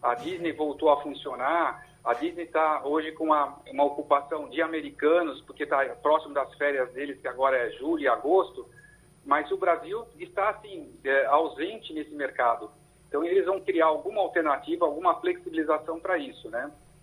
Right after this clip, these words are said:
Então, aos pouquinhos, a gente vai retomar. Quando as fronteiras abrirem, eu creio que essa demanda vai aumentar pro turismo, as precau-, precauções com relação às vacinas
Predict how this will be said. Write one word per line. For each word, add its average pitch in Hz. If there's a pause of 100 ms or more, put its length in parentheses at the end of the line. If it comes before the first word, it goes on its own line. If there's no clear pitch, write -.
Então, 143
aos 156
pouquinhos, 170
a 180
gente 180
vai 160
retomar. 165 (200)
Quando 226
as 180
fronteiras 151
abrirem, 143 (120)
eu 139
creio 147
que 160
essa 160
demanda 147
vai 151
aumentar 143
pro 131
turismo, 160 (320)
as 131
precau-, 165 (280)
precauções 147 (540)
com 151
relação 139
às 139
vacinas 131